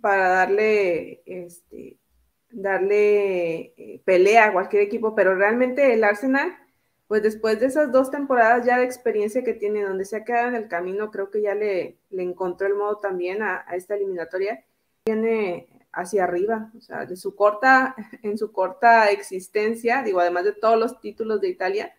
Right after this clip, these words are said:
se va viendo mejor por ahí en Champions, entonces, bueno, sí, la verdad es, es sorpresivo, sí, mucho, pero, eh,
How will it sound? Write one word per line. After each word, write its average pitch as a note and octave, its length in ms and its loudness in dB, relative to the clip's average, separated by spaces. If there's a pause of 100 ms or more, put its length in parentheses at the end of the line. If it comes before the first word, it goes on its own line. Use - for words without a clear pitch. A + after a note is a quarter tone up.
(480)
se G#3+ 160 0
va G3 140 6
viendo G#3 300 0
mejor G3+ 380 -4
por G#3 140 -4
ahí F#3 160 0
en F#3 180 -6
Champions, F#3+ 540 -10
entonces, F#3 560 -10
bueno, F#3 260 -8 (460)
sí, C#4 160 -4
la C4 100 4
verdad A#3 240 8
es, - 160 -2
es A#3+ 200 -2
sorpresivo, C4 560 0
sí, E3 260 -8
mucho, F3+ 400 -6
pero, F#3 640 4
eh, E3+ 320 -6